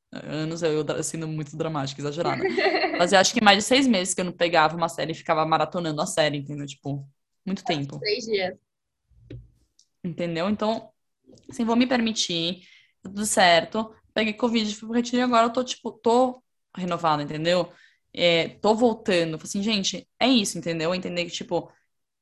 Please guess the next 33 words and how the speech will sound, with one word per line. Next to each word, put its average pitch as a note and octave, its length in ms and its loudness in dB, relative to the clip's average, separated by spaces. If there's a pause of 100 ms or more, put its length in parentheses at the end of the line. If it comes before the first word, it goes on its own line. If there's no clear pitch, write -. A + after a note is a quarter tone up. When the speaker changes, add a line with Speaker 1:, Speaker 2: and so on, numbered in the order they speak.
(120)
Speaker 1:
não, G#3 420 2
um, D#3+ 240 -8
não F#3+ 180 -4
posso G3+ 280 2
controlar F3 600 0
como E3+ 160 -6
as E3 100 -4
coisas D#3+ 180 -4
vão E3 100 -4
acontecer, D3+ 520 -6
porque D#3 300 -6
tá - 200 -14
fora E3+ 280 4
do E3 80 -4
nosso C#3+ 240 -6
controle. - 580 -10 (1800)
Então, E3 200 -6
trabalhei D#3+ 320 -2
muito D#3+ 220 -8
em E3+ 60 -6
entrega. D#3 480 -4 (560)
Entregar E3+ 800 2 (380)
ao D#3+ 120 -4
universo, D#3 460 -4
entregar E3 200 -4
a - 20 -2
Deus, D3+ 420 -4
o D3+ 100 -12
que - 100 -18
seja D#3+ 240 -4
que - 100 -10
vocês D#3+ 160 -8
acreditam. D3 580 -10